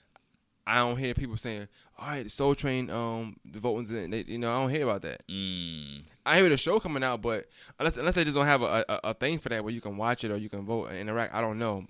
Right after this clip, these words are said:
Speaker 1: But the Soul Train has
Speaker 2: I think
Speaker 1: that.
Speaker 2: each awards has a committee, and they have their whole voting thing that they have going on. I mean, the general public may not know about it, but I think each one has their own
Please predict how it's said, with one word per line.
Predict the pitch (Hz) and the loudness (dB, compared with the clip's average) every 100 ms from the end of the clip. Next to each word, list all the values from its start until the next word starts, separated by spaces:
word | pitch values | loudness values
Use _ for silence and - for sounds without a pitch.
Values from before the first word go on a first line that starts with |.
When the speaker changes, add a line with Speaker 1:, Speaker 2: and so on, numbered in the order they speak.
| - | -12
Speaker 1:
But | - | -12
the | 90 | -8
Soul | 113 | -8
Train | 104 107 | -6 0
has | 127 | 0
Speaker 2:
I | 131 | 4
think | 160 | 4
Speaker 1:
that. | 139 | 4
Speaker 2:
each | 147 135 | 2 0
awards | 104 107 113 104 76 - | 0 2 4 2 0 0
has | 104 95 85 | 2 2 -2
a | 85 | -4
committee, | 98 87 92 82 78 73 - | -6 -2 -2 0 -4 -6 -6
and | 87 85 | -6 -2
they | 92 | 0
have | 95 87 87 | 2 0 0
their | 85 | -2
whole | 90 87 85 | -2 -2 -6
voting | 76 87 85 85 80 80 - - | -6 -6 -4 -6 -8 -12 -14 -10
thing | 80 | -10
that | 73 | -8
they | 76 | -8
have | 85 78 76 | -6 -8 -8
going | 76 76 | -8 -8
on. | 71 71 - | -8 -10 -8
I | |
mean, | 98 92 | -6 -4
the | 87 | -4
general | 101 101 | -6 -6
public | - 110 98 82 | -4 -6 -6 -8
may | 82 | -6
not | 80 | -6
know | 80 | -6
about | 76 78 76 | -6 -6 -6
it, | 71 76 | -8 -8
but | 82 | -6
I | 90 | -6
think | 101 85 | -8 -8
each | 90 - | -12 -12
one | 80 78 | -12 -10
has | 82 76 73 | -8 -8 -8
their | 78 | -10
own | 73 73 73 | -8 -10 -12